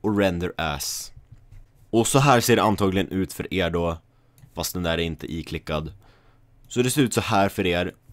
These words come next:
Då så tycker jag att ni ska gå här, då står det Windows Media Video V elva punkt V M V. Klickar ni upp den. Och, eh, om ni då ska rendera i sjuhundratjugo P, då klickar ni på den här.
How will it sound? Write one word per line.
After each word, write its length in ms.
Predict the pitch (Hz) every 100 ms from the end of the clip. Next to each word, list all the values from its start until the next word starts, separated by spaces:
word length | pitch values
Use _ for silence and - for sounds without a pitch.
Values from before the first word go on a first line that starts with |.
| - -
Då 400 | 117 143 151 120 - _ _ _ _ _
så 180 | - 120
tycker 260 | 123 -
jag 260 | 107 101 -
att 120 | 101
ni 80 | 110
ska 140 | - 104
gå 100 | 98
här, 240 | 92 90
då 160 | 80 101
står 120 | 117
det 180 | 98 98
Windows 420 | 127 117 110 -
Media 360 | - 101 92 98
Video 400 | 90 87 87 -
V 340 | 82 101 92 -
elva 460 | 92 87 78 87 85
punkt 220 | 95 82 -
V 120 | 87
M 120 | 78
V. 180 | 80 85 - _ -
Klickar 260 | 113 113
ni 60 | 107
upp 140 | 104
den. 340 | - 95 95 98 _ - _ _ _ _ _ _ _ _ _ _ _ _ _ _ _ _ _ - - -
Och, 300 | - 95 -
eh, 80 | 98
om 140 | 123
ni 80 | 135
då 280 | 127 123 -
ska 360 | - - 110 101 92
rendera 560 | 110 107 101 101 98 -
i 100 | 95
sjuhundratjugo 640 | - 107 98 90 101 85
P, 200 | 82 92 -
då 160 | 87 101
klickar 320 | 120 107 101
ni 80 | -
på 220 | - 104
den 120 | 95
här. 420 | 98 127 110 117